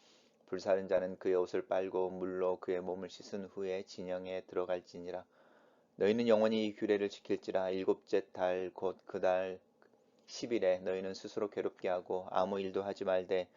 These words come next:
본토인이든지 너희 중에 거류하던 거류민이든지 그리하라. 이 날에 너희를 위하여 속죄하여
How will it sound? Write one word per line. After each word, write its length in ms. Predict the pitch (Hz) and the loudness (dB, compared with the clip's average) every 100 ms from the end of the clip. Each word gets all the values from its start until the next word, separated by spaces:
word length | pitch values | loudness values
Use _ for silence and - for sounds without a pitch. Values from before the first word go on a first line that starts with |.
| - - - | -20 -20 -8
본토인이든지 960 | 95 92 104 98 95 92 95 90 92 | -6 -2 0 0 0 -2 -2 -2 -2
너희 340 | 92 92 95 90 | 4 4 4 0
중에 380 | - 92 92 87 | -6 -2 -2 -2
거류하던 800 | - 90 95 95 92 90 92 95 | 0 0 2 0 0 2 0 -2
거류민이든지 960 | - 95 101 98 95 92 87 90 98 87 | -2 0 0 -4 -6 -8 -8 -8 -6 -8
그리하라. 500 | 92 92 90 92 90 _ _ _ _ _ _ _ _ _ _ | -6 -6 -4 -6 -8 _ _ _ _ _ _ _ _ _ _
이 140 | 98 | -2
날에 240 | 101 90 92 | 2 4 4
너희를 360 | 92 98 98 | 2 2 0
위하여 380 | 92 95 95 95 | 0 -2 0 0
속죄하여 800 | - 104 - 104 95 92 90 | -2 -8 -4 -2 0 2 0